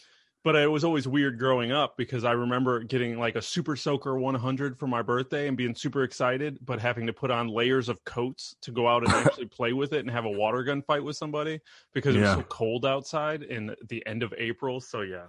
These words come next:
Speaker 1: it's, it's just that
Speaker 2: Yeah, getting
Speaker 1: weird.
Speaker 2: hit, getting hit with those streams of water in, uh, twenty degree temperature can't be safe for children.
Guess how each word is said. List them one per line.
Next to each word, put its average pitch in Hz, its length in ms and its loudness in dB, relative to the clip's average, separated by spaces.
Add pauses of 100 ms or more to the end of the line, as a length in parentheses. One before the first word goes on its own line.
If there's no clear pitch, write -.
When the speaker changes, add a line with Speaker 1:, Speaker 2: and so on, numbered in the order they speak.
(120)
Speaker 1:
it's, - 380 -12
it's - 180 -8
just - 160 -12 (960)
that 113 140 0
Speaker 2:
Yeah, 104 140 6
getting 117 260 8
Speaker 1:
weird. 113 240 6
Speaker 2:
hit, 104 120 -4
getting 131 220 6
hit 120 160 8
with 110 140 4
those 104 260 6
streams 117 340 2
of 104 60 2
water 98 460 4
in, 90 180 -2
uh, 87 280 -4 (1000)
twenty 117 280 6
degree 101 280 4
temperature 98 540 -2
can't 95 260 -2
be 90 360 -4
safe 98 520 4
for 107 160 0
children. 98 560 4